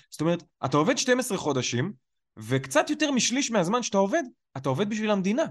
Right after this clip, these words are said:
ובגלל שזה נתח כל כך גדול,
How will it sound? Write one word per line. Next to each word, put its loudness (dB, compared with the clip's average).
ובגלל 2
שזה -4
נתח -6
כל 2
כך 0
גדול, 0